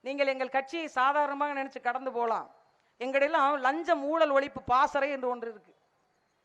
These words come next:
நாம் தமிழர் கட்சிக்குள்ள இருபதுக்கும் மேற்பட்ட பாசறைகள் இருக்கு. அதுல லஞ்சம் ஊழல் ஒழிப்பு பாசறைன்னு இருக்கு. எப்படிப்பட்ட ஒரு அமைப்பு என்று நீங்கள் தயவு செஞ்சு எங்களை உற்று நோக்குங்க, பாருங்க. இவர்கள் என்ன பேசுறாங்க, என்ன செய்யறாங்க, உங்களோட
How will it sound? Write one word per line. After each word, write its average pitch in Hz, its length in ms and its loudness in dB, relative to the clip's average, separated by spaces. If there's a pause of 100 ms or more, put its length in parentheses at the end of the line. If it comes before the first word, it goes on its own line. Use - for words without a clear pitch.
(120)
நாம் 294 300 2
தமிழர் 285 300 0
கட்சிக்குள்ள 254 480 -4 (760)
இருபதுக்கும் 349 560 4
மேற்பட்ட 320 380 2 (140)
பாசறைகள் 320 560 4
இருக்கு. - 200 -10 (640)
அதுல 311 240 4 (100)
லஞ்சம் 349 440 0
ஊழல் 349 260 4
ஒழிப்பு 320 220 -6 (100)
பாசறைன்னு 294 460 0
இருக்கு. - 180 -16 (640)
எப்படிப்பட்ட 381 540 -2 (100)
ஒரு 339 160 6
அமைப்பு 359 300 2
என்று 339 200 -4
நீங்கள் 311 260 0
தயவு 381 280 0
செஞ்சு 370 200 -2
எங்களை 330 220 0
உற்று 415 260 -4
நோக்குங்க, 320 340 -2 (440)
பாருங்க. 392 440 6 (100)
இவர்கள் 262 320 2
என்ன 349 140 -2 (140)
பேசுறாங்க, 285 400 -4 (160)
என்ன 330 120 -8 (120)
செய்யறாங்க, 269 360 -2 (280)
உங்களோட 269 240 0